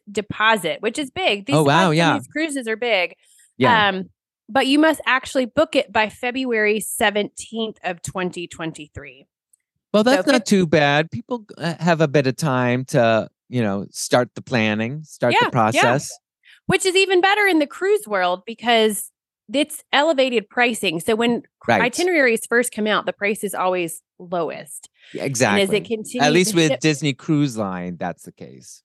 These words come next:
Speaker 1: Correct, yes.
Speaker 2: But,
Speaker 1: So as
Speaker 2: and
Speaker 1: the sh-
Speaker 2: it's also true in a lot of cases with all the other cruise lines that I deal with.
Speaker 1: Yeah.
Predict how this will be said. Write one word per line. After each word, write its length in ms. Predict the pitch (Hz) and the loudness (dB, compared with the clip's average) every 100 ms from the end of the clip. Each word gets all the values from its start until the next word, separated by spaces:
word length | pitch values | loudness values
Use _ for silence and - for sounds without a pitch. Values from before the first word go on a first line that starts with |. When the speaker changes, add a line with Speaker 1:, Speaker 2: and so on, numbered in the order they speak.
| _ | _
Speaker 1:
Correct, 360 | 262 226 - - | 0 2 0 -2
yes. 320 | 190 - - - - - | -2 -2 -12 -20 -20 0
Speaker 2:
But, 160 | 139 190 | 2 4
Speaker 1:
So 60 | |
as 80 | - | 4
Speaker 2:
and 120 | 151 | 2
Speaker 1:
the 40 | - | 0
sh- 100 | - | 0
Speaker 2:
it's 320 | 147 147 - | 2 2 2
also 280 | 165 - 151 | 0 2 -2
true 640 | - - 147 135 131 127 | -2 -6 -2 2 4 2
in 160 | 123 113 | 0 0
a 80 | 113 | 2
lot 220 | 113 110 | 2 2
of 40 | |
cases 460 | 113 107 104 101 92 | -2 -4 -4 -8 -2
with 340 | 98 95 92 - _ _ _ - | 0 0 -2 -10 _ _ _ 0
all 200 | 110 107 | 4 4
the 80 | |
other 360 | 101 101 95 92 | 4 4 2 0
cruise 320 | 90 95 82 | -4 -6 -6
lines 300 | 80 78 82 | -6 -6 -6
that 220 | - 82 | -4 -4
I 80 | 82 | -6
deal 200 | 82 85 | -10 -16
with. 240 | - - - _ _ _ - | -18 -20 -20 _ _ _ 0
Speaker 1:
Yeah. 280 | 214 170 | 2 2